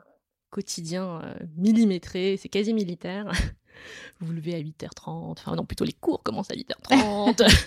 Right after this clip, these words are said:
<laughs> Vous quittez l'école, enfin vous quittez la prépa, il est vingt-deux heures, euh, vous rentrez juste dormir,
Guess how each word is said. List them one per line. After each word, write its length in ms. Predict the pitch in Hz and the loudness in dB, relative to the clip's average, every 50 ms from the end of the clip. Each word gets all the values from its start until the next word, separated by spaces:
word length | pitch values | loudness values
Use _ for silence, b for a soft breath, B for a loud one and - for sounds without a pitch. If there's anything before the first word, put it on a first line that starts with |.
| - - - | -2 -14 -20
<laughs> 460 | - - - - - - 539 349 - | -20 -18 -12 -10 -4 -2 -2 -2 -2
Vous 80 | - 208 | -6 -8
quittez 300 | - - 262 - 277 254 | -6 -6 -4 -2 -2 -2
l'école, 400 | 233 233 - - 226 220 226 226 226 | -2 -2 -2 -2 0 0 0 0 -2
enfin 140 | 196 - 180 | 0 0 0
vous 60 | 190 | 0
quittez 200 | - 254 262 254 | 0 0 0 2
la 100 | 233 247 | 2 2
prépa, 260 | - 240 240 - 208 | 0 -2 0 0 0
il 80 | 220 208 | 0 0
est 60 | 208 | -2
vingt-deux 360 | 202 - 240 240 226 240 214 | -2 -2 -2 0 0 0 2
heures, 440 | 233 226 220 226 220 220 220 220 214 | 2 4 4 4 4 2 2 2 0
euh, 140 | 185 - - | 0 0 0
vous 100 | 190 190 | -2 0
rentrez 320 | 214 240 240 - 254 233 | 0 0 0 2 0 0
juste 180 | 208 247 - - | 0 -2 0 0
dormir, 680 | 240 240 233 233 247 247 240 240 240 247 240 240 226 | 0 0 2 0 0 0 0 0 0 0 -2 -2 -4